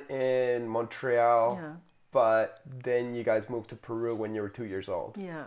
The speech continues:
Speaker 2: I was born in Montreal, and then my sister was born in Montreal. We, we came to Peru. I, I turned two in Peru. My sister was seven months old, and my brother was born here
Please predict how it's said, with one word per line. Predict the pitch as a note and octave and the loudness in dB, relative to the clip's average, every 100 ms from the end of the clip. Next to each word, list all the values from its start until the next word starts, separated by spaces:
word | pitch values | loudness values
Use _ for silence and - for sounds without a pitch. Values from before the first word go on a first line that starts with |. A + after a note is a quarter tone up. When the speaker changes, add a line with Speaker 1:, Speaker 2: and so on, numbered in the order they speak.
| - | -12
Speaker 2:
I | F#3+ G#3 | -8 -6
was | A3 | -4
born | - G#3 | -2 -2
in | G#3 | -2
Montreal, | G3+ G3 - A3 A3 A#3 C4 - | -4 -4 -2 -2 -2 -2 -4 -6
and | F3+ F3 | -6 -6
then | E3+ | -4
my | E3 E3+ | -6 -8
sister | - C4 - | -6 -4 -4
was | A#3+ B3 | -2 -4
born | - A3+ A3+ | -2 -2 0
in | A#3 | -2
Montreal. | A#3+ B3 - A#3+ A3+ A#3 A#3+ A#3 | -4 -6 -2 -2 0 -2 -4 -4
We, | G#3+ - _ _ | -8 -10 _ _
we | G3 | -8
came | F#3+ F#3+ | -6 -8
to | F#3 | -10
Peru. | F3 F#3+ G3+ A3 A#3+ - | -6 0 2 2 0 -4
I, | E3+ F3 F3 - | -6 -6 -8 -8
I | E3 E3+ _ _ | -8 -10 _ _
turned | - G3 F#3+ - | -8 -6 -8 -8
two | A3 A3 | -6 -4
in | G#3+ | -4
Peru. | G#3+ A3+ A3 A3+ B3 B3+ D#3+ | -4 -2 0 -2 -4 -8 -12
My | D#3+ | -14
sister | F#3 G3 - | -10 -10 -10
was | F3 E3+ | -12 -8
seven | G3 G3+ | -6 -4
months | G3+ G#3 G#3 | -6 -6 -4
old, | G#3 G#3 A3 - - _ | -4 -2 -4 -10 -20 _
and | F#3 F3+ | -12 -6
my | F3 | -4
brother | F3 F#3+ F3 | 0 2 2
was | D#3 D3+ | -2 -6
born | D#3 D#3+ E3 | -6 -6 -6
here | E3+ D#3+ C#3+ E3+ | -8 -10 -10 -12